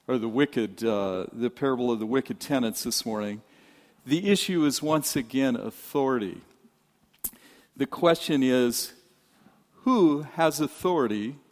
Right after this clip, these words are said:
over this vineyard? And the issue that we face is the tenants believe they have a certain level of authority and try to usurp the authority of the owner. The main point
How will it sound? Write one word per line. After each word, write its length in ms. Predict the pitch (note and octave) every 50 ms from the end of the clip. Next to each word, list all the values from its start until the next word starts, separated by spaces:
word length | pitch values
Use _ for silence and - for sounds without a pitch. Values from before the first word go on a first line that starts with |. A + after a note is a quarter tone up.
| _ _ _ _ _ _ -
over 240 | C#3 C#3+ C3+ C#3+
this 240 | C3 B2+ C3 - -
vineyard? 520 | - C3 F3 F3+ F3 C#3 G2 E2 - - - _ _ _ _ _ _ _ _ _ _ _ _ _ _ _ _ _ _ _ _ _ _ _ _ _ _ _ C3+ B2 A#2+
And 140 | A2+ A2 A2+
the 140 | A#2 B2 C#3
issue 320 | C3 - - C#3 B2 A#2+
that 160 | G#2+ A2 G#2
we 100 | G#2+ A#2
face 560 | G#2+ - - F3+ F3 D#3+ C#3+ C3+ B2 - -
is 400 | - A2+ G2+ G2+ G#2 - - - -
the 100 | - A2+
tenants 720 | - - - D#3+ E3 D3+ C3 A#2+ A#2 - - - - - - _ _ _ -
believe 420 | - A#2 A#2 C3 C3 B2+ A#2 G#2+
they 180 | A#2+ A#2+ C3+ C3
have 460 | A#2 A#2 A2 A2 G#2+ G#2 G2+ G2+ G2+ -
a 100 | A2+ A2
certain 320 | - - D3+ C3+ - A#2+
level 240 | A2+ A2+ G#2+ G#2+ G#2
of 120 | G2 F#2+
authority 640 | G2 - - - B2+ A#2 A2+ G#2+ G#2+ A2 G#2+ G#2+ A2+ - - - - - - _ -
and 140 | A#2 A2+ G#2+
try 180 | - C3+ C3
to 80 | A#2+ A2+
usurp 540 | G#2+ G2+ G#2+ G#2+ - - - C3 A#2 G#2 -
the 180 | - G#2+ G#2 G2+
authority 420 | F#2+ - - A#2 G#2+ G#2 G2 G2
of 80 | F#2+ F2+
the 120 | F#2 F#2
owner. 440 | G2 G#2+ G#2+ G#2+ G#2 F2+ E2+ F2+ F2+ _ _ _ _ _ _ _ _ - - - - - - - _ _ _ _ _ _ _ _ _ _ _ _ _ _ _ _ _ -
The 120 | C#3 E3
main 400 | E3+ F#3 G#3+ C4+ D4+ D#4 D4 C4
point 640 | - - - - G3 D3 B2+ A2+ A2+ B2 C#3+ -